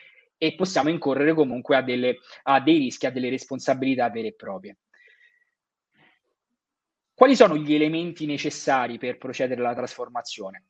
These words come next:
Allora, elemento numero uno sicuramente il consenso dei soci. Noi non è che possiamo pensare di, eh, trasformarci semplicemente perché l'abbiamo deciso noi, o meglio, lo possiamo fare se abbiamo una maggioranza.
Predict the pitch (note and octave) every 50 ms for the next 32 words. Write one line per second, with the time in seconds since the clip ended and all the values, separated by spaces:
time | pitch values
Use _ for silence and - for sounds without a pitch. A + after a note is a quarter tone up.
0 | _ _ - G3+ D#3 A2 - - - _ _ _ - F#3+ A3 A#3 B3 A3 F#3 -
1 | E3 E3 E3+ F3+ G3+ A3 F#3 C#3+ C3 C3 A#2+ - D#3 F#3+ G3 D3+ A#2+ A2+ A2+ A2+
2 | D3 C#3 - E3 D#3 D3+ - B2 A#2+ - B2+ C3+ C#3 - B2+ G#2 G2 - - F#2+
3 | - _ _ _ _ _ _ - D#3+ C#3+ C#3 D3 D#3+ D#3 F3 E3 - D#3 - -
4 | D3+ C#3+ C#3+ C3 C#3+ C3+ C3 - D3+ D3 C#3+ C#3 C3 B2+ C3+ C3+ C3 B2 - _
5 | - C3 B2+ B2 B2 - - C#3+ C#3 - - D#3+ D#3 D3 D3 C#3 C3 B2+ - C#3+
6 | C#3 C#3+ C3 - C#3+ C3 - C#3+ C3 B2+ B2 - C3+ C3+ A#2+ - B2+ C3 B2+ C3
7 | B2+ C3 B2 B2+ A#2 B2+ A#2+ A#2+ B2 A#2 G#2+ G2 F#2+ _ _ _ - A#3 A3+ F3
8 | C#3 A2 G#2 G2+ G#2+ - _ - - - _ - F3+ E3+ G#3 - - - F3+ D3+
9 | A3 G#3+ - C#3 C#3+ F3 C3 - C#3+ C#3 C3+ B2+ B2+ B2 B2+ B2+ B2+ B2+ A#2+ C3+
10 | C3 A2+ G2+ G2 G2 - -